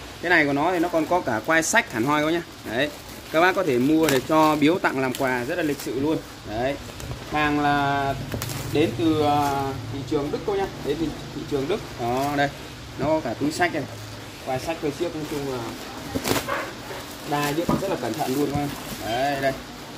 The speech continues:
Em khui nguyên hộp cho bác xem đây. Rất là chất lượng luôn đây các bác. Đó, đây. Không biết là cái, à, túi này nó đai như thế nào đây, cái dây nó đai như thế nào đây, em cũng không nắm được đâu. Mà đây em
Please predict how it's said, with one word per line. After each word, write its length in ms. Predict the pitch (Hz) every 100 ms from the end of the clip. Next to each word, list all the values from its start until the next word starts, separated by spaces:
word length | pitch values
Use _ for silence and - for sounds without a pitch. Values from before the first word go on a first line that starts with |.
| - -
Em 100 | 131 135
khui 140 | 147
nguyên 200 | 143 156
hộp 140 | 143 131
cho 60 | 139
bác 60 | 147 139
xem 160 | 139
đây. 100 | 135 139 - - - - - - 156
Rất 120 | 180
là 60 | 160
chất 100 | 175 170
lượng 240 | 160 135
luôn 140 | 143 139
đây 80 |
các 60 | 135
bác. 120 | 147 143 131 -
Đó, 460 | - 120 - 139
đây. 120 | - - - - - - - -
Không 100 | 127
biết 120 | 151
là 100 | 156 127
cái, 140 | 139
à, 300 | 156 151 147 147
túi 160 | 135 165
này 140 | 160
nó 120 | 127
đai 260 | 143 139 135
như 60 | 139
thế 60 | 147
nào 140 | 139 117
đây, 100 | 120
cái 140 | 123 135
dây 200 | 143 135
nó 160 | 131 135
đai 100 | 131
như 60 |
thế 180 | 139 135
nào 100 | 113
đây, 140 | 120 123
em 100 | 123
cũng 80 | 135 135
không 100 | 123
nắm 120 | 120
được 100 | 147
đâu. 120 | 139 135 - - - - - - 123
Mà 60 | 127
đây 160 | 127
em 100 | 131